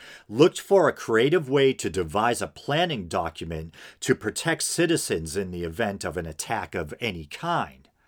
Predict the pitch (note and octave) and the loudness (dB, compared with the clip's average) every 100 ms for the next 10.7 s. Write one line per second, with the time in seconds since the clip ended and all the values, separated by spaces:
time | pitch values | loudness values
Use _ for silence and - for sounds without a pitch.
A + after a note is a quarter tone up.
0 | _ - G2 B2+ A#2 D3 F#3 C#3+ - F#2 | _ -10 -2 2 4 4 2 0 -2 -2
1 | D#2+ D#2 B2+ B2+ B2 G3+ F3+ G2 F2+ F#2 | -4 -6 -2 0 2 2 2 -2 -2 0
2 | A#2 A#2 A#2+ B2+ D3 B2 F2+ E2+ F2+ D#2 | -2 0 0 0 0 0 -2 -6 -8 -6
3 | E2+ D#2 E2 - F2+ D#2+ D#2+ E2+ D#2+ C#2+ | -6 -8 -8 -4 -4 -4 -6 -6 -8 -8
4 | E2+ F2 F#2+ G#2+ G#2 G2+ G#2 B2 - C3+ | -8 -6 -4 -4 0 0 0 -4 -4 -2
5 | B2 B2 - - - _ - G2 F2+ G2+ | -2 -6 -16 -20 -20 _ -4 -4 -2 -6
6 | B2 A2 A2 - A2+ B2 A#2 - - _ | -4 -2 -2 -4 -4 -2 -4 -8 -20 _
7 | - A2+ - B2+ F3 G#3+ - F#3 D#3 A2+ | -4 -4 -2 0 2 2 2 2 0 -2
8 | G2+ D#2+ D2+ A#2+ D3 G2 E2 F#2 E2+ D#2+ | -4 -4 0 2 2 0 -4 -2 -2 -2
9 | F2 D#2+ G#2 C#3+ F#2+ D2 D2 D2 F2+ D2+ | -4 -4 -2 0 0 -4 -12 -8 -6 -4
10 | D#2+ E2 D#2+ - F#2+ F2 F#2 | -6 -6 -8 -6 -2 -2 -2